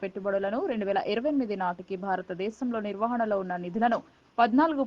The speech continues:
పాయింట్ ఎనిమిది బిలియన్ సింగపూర్ డాలర్లు, అంటే భారతీయ కరెన్సీలో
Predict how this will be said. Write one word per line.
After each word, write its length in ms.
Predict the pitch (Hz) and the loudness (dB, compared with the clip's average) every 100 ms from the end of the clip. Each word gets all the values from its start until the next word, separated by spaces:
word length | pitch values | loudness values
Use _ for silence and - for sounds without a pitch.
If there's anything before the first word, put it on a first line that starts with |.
| 226 | 0
పాయింట్ 200 | 220 208 | -2 -4
ఎనిమిది 260 | 208 208 202 | -4 -4 -4
బిలియన్ 320 | 202 240 254 262 | -2 0 0 -2
సింగపూర్ 420 | 240 240 233 208 | 0 0 0 0
డాలర్లు, 340 | 202 208 202 196 | 2 2 0 -4
అంటే 180 | 190 269 233 | 0 0 2
భారతీయ 360 | 233 240 269 269 247 | 4 4 4 -2 0
కరెన్సీలో 480 | 208 233 - 247 220 | 0 0 -2 2 2